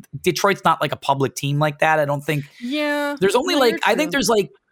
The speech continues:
Speaker 1: seven or eight public teams in the N F L where, like, the entire country will watch if they're there. Uh,
Speaker 2: Uh-huh.
Speaker 1: it's, like, Gr-, Green Bay, Pittsburgh,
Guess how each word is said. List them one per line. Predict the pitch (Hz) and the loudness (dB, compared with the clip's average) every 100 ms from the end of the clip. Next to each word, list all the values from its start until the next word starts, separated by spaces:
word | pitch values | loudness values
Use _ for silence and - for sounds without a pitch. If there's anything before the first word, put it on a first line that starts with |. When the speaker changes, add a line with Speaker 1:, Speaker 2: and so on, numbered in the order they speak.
| - | -6
Speaker 1:
seven | - - 220 240 | -2 0 2 2
or | 220 180 | 2 2
eight | 180 - | -2 -2
public | 156 156 151 | -2 0 -2
teams | 147 139 131 | -2 -2 -2
in | 123 | -2
the | 120 | 0
N | 117 | 0
F | 113 | 0
L | 123 110 | 0 0
where, | 120 | 0
like, | 120 120 | 0 -2
the | 135 127 | -4 -4
entire | - 147 151 | -2 -2 -2
country | 143 143 - 127 | -2 -4 -4 -6
will | 113 110 | -4 0
watch | 107 101 - | 0 0 -4
if | 110 | -8
they're | - 95 | -6 -8
there. | 95 60 - _ - - _ | -6 -8 -12 _ -20 -20 _
Uh, | 131 | 0
Speaker 2:
Uh-huh. | 127 120 117 117 | 2 4 2 0
Speaker 1:
it's, | 123 - | -6 -4
like, | 113 - | -4 -6
Gr-, | - - | -16 -10
Green | 135 180 185 | -2 2 2
Bay, | 156 139 131 120 _ _ | 2 2 0 -4 _ _
Pittsburgh, | - 143 - 127 120 117 | -4 -4 -2 2 2 2